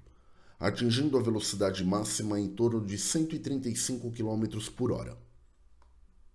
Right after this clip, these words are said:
Seu painel de instrumentos trazia velocímetro na horizontal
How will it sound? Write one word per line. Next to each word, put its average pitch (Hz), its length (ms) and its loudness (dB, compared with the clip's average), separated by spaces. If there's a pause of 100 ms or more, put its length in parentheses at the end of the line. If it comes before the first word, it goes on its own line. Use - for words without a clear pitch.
(1500)
Seu 170 240 2
painel 143 380 -2
de 113 100 -2
instrumentos 92 960 -2
trazia 85 460 0
velocímetro 101 840 -2
na 92 120 2
horizontal 82 920 -2